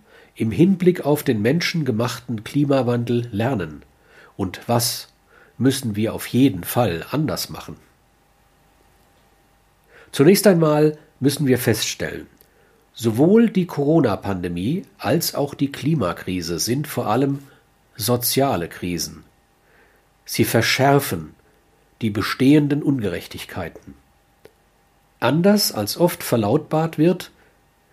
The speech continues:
sind vor Pandemien und Naturkatastrophen nämlich nicht alle Menschen gleich. Corona trifft Beschäftigte in Dienstleistungsberufen besonders hart.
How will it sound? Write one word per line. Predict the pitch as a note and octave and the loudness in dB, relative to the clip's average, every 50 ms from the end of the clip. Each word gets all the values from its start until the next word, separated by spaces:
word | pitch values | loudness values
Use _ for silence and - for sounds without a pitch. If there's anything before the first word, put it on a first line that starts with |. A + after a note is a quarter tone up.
| _ _ _ _ - | _ _ _ _ -10
sind | - - C3 C3+ C#3+ D#3 - - - _ _ _ _ _ _ _ _ _ _ _ | -4 0 2 2 2 0 -6 -10 -20 _ _ _ _ _ _ _ _ _ _ _
vor | - - - B2+ A#2+ A2+ A2 A2+ | -12 -4 0 0 2 2 0 -2
Pandemien | - - - A#2+ A2+ A2 A2 G2 A2 C#3 F3+ G3 F#3+ F#3 | -4 -4 -2 -2 0 0 0 0 0 2 2 2 2 0
und | C#3+ A2+ G#2 - | -4 -8 -6 -6
Naturkatastrophen | A2 G#2 - - D3+ E3 E3 - - C#3+ D3+ C#3+ - - - - C#3 C#3 C#3 C#3+ C3+ | -8 -6 -4 0 0 0 0 2 0 -2 0 -2 -4 -4 0 0 0 2 2 0 0
nämlich | C3 A#2 A#2+ A#2 A#2 - - _ _ _ _ _ - | 2 2 2 0 -2 -6 -16 _ _ _ _ _ -2
nicht | B2 D#3+ F3 E3+ - - - - - | 2 2 2 2 0 -8 -12 -14 -10
alle | - F#2+ F#2+ F2 D2 C2 - - | -6 -4 -4 -4 -4 -8 -10 -10
Menschen | - E2+ D#2 D#2 - - C#2+ - | -8 -8 -8 -8 -10 -12 -12 -14
gleich. | - - E2+ D#2 D#2 D#2 - - - - _ _ _ - - _ _ _ _ _ _ _ _ _ _ _ _ - _ _ _ _ - - - - | -10 -6 -6 -6 -6 -8 -12 -14 -16 -20 _ _ _ -20 -20 _ _ _ _ _ _ _ _ _ _ _ _ -20 _ _ _ _ -20 -20 -12 -2
Corona | - C#3 C3+ B2+ E3 F#3 G3 E3 D3+ D#3 F3 F3+ - - - - _ - | 2 2 4 6 6 4 6 6 4 2 2 0 -4 -12 -20 -20 _ -10
trifft | - - F3 F#3 - - - | -2 0 2 2 0 -2 -2
Beschäftigte | - D#3 - - D#3 D#3+ D#3+ - - - D#3+ - - - E3+ | -2 0 2 4 2 2 2 -2 -4 -4 -4 -4 0 0 0
in | D#3 B2 A#2 A2+ | 0 0 -2 -2
Dienstleistungsberufen | A2 D3+ G3 F#3 - - E3+ D#3 D3+ D3+ - D#3 C3 - - - B2 C3+ D3+ - - C#3 | 0 -2 -2 -2 0 -2 0 0 0 0 -2 -4 -6 -6 -8 -8 -6 -6 -6 -4 -4 -2
besonders | C3 A2+ B2 B2 A2+ A2 G2 - - | -2 0 0 0 -2 -2 -4 -4 -2
hart. | A#2+ A#2+ C3+ F3+ F3+ - - | -2 -2 -2 -2 -4 -6 -18